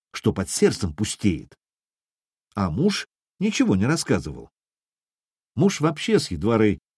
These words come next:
почти не говорил. Зачем в жены взял, непонятно. Зачем дед за него Едвару отдал, это ясно. Только за это лето копченые трижды на острог набегали.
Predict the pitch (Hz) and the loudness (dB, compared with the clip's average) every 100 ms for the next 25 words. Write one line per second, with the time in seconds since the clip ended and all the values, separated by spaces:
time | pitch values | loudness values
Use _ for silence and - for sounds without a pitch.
0 | _ _ 202 - 110 85 80 92 117 82 | _ _ -4 -2 -2 -2 0 2 2 0
1 | - _ _ _ _ _ _ _ - 151 | -6 _ _ _ _ _ _ _ -2 -2
2 | - - 139 127 87 135 120 98 92 104 | -2 -2 0 0 0 0 0 0 2 2
3 | - _ _ 131 202 170 101 - - _ | 0 _ _ 0 2 2 0 -4 -20 _
4 | _ _ _ _ _ _ _ 87 117 - | _ _ _ _ _ _ _ -4 -2 0
5 | 113 87 104 92 113 131 139 147 131 147 | 0 2 0 2 0 2 6 4 4 4
6 | 147 151 143 160 151 _ - 92 147 185 | 4 4 4 2 2 _ -8 0 2 4
7 | 104 - - _ _ _ _ _ _ _ | 2 -4 -14 _ _ _ _ _ _ _
8 | 120 123 127 110 127 127 156 202 123 92 | -2 2 2 4 4 4 4 4 4 0
9 | - _ _ 127 - 135 107 107 101 196 | -2 _ _ -4 2 2 4 2 4 4
10 | 147 85 90 92 110 - 113 - 87 92 | 4 2 0 0 0 2 0 2 0 0
11 | 104 95 58 | 2 0 -4